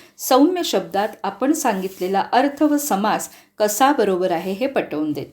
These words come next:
स्वामींच्या या पटवून देण्याने त्याचे समाधान होई, परंतु अहंकार दुखावला जाई, एवढे होऊनही स्वामी महाराजांचे वैगुण्य तो शोधत असे. महाराज दत्तमूर्तीची वरसेवर पूजा करीत ते पाहून जणू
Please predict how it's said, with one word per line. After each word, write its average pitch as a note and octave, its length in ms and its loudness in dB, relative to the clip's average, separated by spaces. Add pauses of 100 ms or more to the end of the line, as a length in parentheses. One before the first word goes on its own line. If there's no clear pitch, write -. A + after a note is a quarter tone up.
(540)
स्वामींच्या E4 640 4
या F#4 100 2
पटवून C#4+ 480 2
देण्याने G3+ 400 0
त्याचे A3+ 320 -4
समाधान F#3+ 640 -4
होई, F3+ 200 -4 (440)
परंतु G#3 460 -2
अहंकार C4 520 4
दुखावला E3+ 460 -6
जाई, D3 200 -8 (400)
एवढे G3 360 2
होऊनही G#3 540 -2
स्वामी G3 420 0
महाराजांचे G3 640 -2
वैगुण्य G3 640 0
तो B3+ 100 -2
शोधत F#3 440 -6
असे. - 340 -10 (640)
महाराज C4+ 440 2
दत्तमूर्तीची C#4 840 0
वरसेवर B3 600 -4
पूजा G#3 340 -4
करीत G3+ 320 -2 (140)
ते B3+ 80 0
पाहून B3 360 0
जणू A3 340 0